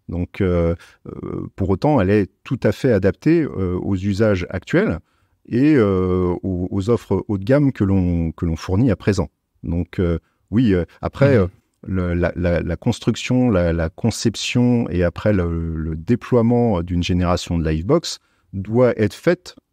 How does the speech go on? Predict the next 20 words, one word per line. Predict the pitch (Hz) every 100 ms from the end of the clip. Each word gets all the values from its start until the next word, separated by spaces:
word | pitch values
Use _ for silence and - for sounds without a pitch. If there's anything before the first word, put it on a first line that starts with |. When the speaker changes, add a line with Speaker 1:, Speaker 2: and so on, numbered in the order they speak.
| _ _ -
Speaker 1:
en | 107 98 95
rapport | 90 98 127 120 104 -
avec | 95 101 -
les | 85
services | - 87 98
que | -
l'on | 85 85
est |
capable | 78 82 - 85 78 78
d'offrir. | 80 - 170 170 78 _ _ _ _
Euh, | - -
rien | 95 110 117 139
ne | 120
sert | 110 - 123 117 90 -
d'aller | 95 95
mettre | 95 107 - 90
des | 82 85
composants | - 87 98 90 101 95 82 _ _
très | - 131
chers, | - 120 113 90